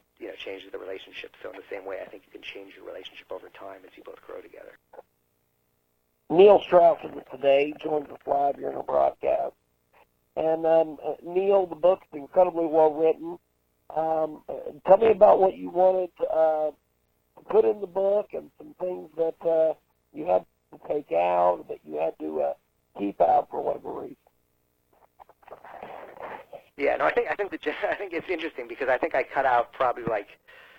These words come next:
Speaker 1: hundreds and hundreds of pages, uh, of the book 'cause I just felt like it wasn't, um, it just, uh, I'll probably do another book of just the parts that, that's just the parts I cut out. But I think a lot of it was really what I learned.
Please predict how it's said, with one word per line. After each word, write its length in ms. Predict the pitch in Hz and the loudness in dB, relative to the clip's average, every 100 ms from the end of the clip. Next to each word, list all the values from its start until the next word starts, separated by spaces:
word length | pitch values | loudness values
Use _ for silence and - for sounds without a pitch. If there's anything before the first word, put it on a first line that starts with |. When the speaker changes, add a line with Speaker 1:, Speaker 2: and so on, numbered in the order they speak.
| _ | _
Speaker 1:
hundreds 380 | - 151 139 123 | -8 -6 -4 -6
and 100 | 120 | -6
hundreds 300 | 117 110 113 | -8 -10 -10
of 60 | 117 | -8
pages, 420 | 117 110 107 101 | -6 -6 -8 -10
uh, 320 | 107 104 101 117 | -10 -10 -10 -8
of 80 | |
the 60 | 117 | -10
book 220 | 113 107 | -6 -8
'cause 140 | - 113 | -6 -8
I 80 | |
just 160 | 113 120 | -8 -8
felt 200 | 127 104 | -6 -6
like 120 | 104 | -8
it 100 | 110 | -12
wasn't, 440 | 110 117 117 101 117 | -6 -6 -6 -10 -6
um, 420 | 101 95 90 92 _ _ _ _ _ _ _ _ | -6 -6 -14 -20 _ _ _ _ _ _ _ _
it 540 | - - - 139 135 156 | -20 -18 -18 -18 -16 -8
just, 240 | 147 - | -8 -4
uh, 220 | 127 110 120 | -4 -4 -6
I'll 120 | 139 | -6
probably 240 | - 143 | -2 -4
do 100 | 135 | -2
another 300 | 117 113 123 | -6 -4 -6
book 180 | 131 135 | -6 -10
of 80 | 123 | -10
just 160 | 120 - | -14 -14
the 60 | |
parts 260 | - 107 - | -10 -10 -8
that, 260 | 104 104 | -8 -8
that's 140 | 120 113 - | -12 -16 -16
just 120 | 113 | -18
the 80 | - | -12
parts 200 | 107 101 | -10 -10
I 60 | 98 | -12
cut 200 | - 107 | -14 -14
out. 100 | 98 | -12
But 100 | - | -12
I 20 | |
think 100 | 143 | -8
a 60 | 131 | -4
lot 240 | 117 139 | 0 0
of 80 | 120 | 0
it 120 | 113 | -6
was 120 | 120 110 | -10 -12
really 300 | 117 113 110 _ - - _ | -10 -10 -12 _ -20 -20 _
what 160 | - 120 | -8 -4
I 80 | 110 | -2
learned. 500 | 113 131 131 131 | -2 -4 -4 -8